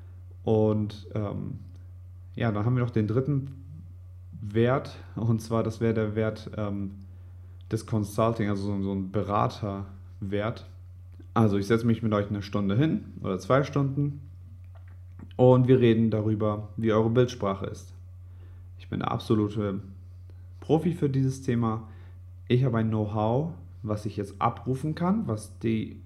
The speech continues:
Firma vorantreibt. Und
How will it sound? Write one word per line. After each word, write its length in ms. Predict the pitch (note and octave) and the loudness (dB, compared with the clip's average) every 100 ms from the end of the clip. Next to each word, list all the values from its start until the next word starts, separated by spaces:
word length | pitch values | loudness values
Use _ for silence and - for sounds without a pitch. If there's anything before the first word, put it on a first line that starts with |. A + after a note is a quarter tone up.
| - - - - - - | -18 -18 -18 -18 -18 -18
Firma 380 | - A#2 G#2+ | -2 2 2
vorantreibt. 840 | G2+ G#2 G2+ G#2 G#2+ - C#3 - - - - - - - - - - - - | 0 -2 -2 -2 -4 -2 -2 -4 -10 -16 -18 -18 -18 -18 -18 -16 -16 -18 0
Und 500 | A2 G#2+ G#2+ G#2+ - | 4 4 4 -2 -6